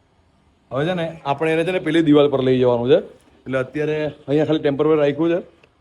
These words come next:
અમારા પેલું ડ્રિલ મશીન કરે ને એ હજુ આવે છે, બરાબર છે? Thank you so much પિયુષભાઈ, તમારો કિંમતી સમય આપવા માટે. જો ગાઈસ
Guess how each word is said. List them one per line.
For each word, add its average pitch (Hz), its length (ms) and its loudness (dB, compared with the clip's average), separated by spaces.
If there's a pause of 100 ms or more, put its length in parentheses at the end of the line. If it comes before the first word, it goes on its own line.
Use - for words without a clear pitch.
(100)
અમારા 127 520 -4 (140)
પેલું 143 180 -4
ડ્રિલ 147 240 -8
મશીન 165 260 -12
કરે 185 200 -2
ને 151 60 -8 (100)
એ 147 100 -2
હજુ 135 200 -8
આવે 156 240 0
છે, 143 80 -4 (460)
બરાબર 147 220 -6
છે? 147 160 -10
Thank 185 260 -4
you 196 160 -6
so 175 100 -2 (120)
much 196 180 0
પિયુષભાઈ, 170 480 0 (540)
તમારો 170 260 2 (120)
કિંમતી 165 340 -4
સમય 165 240 -2
આપવા 156 260 -4
માટે. 147 220 -4 (760)
જો 156 220 0
ગાઈસ 165 360 2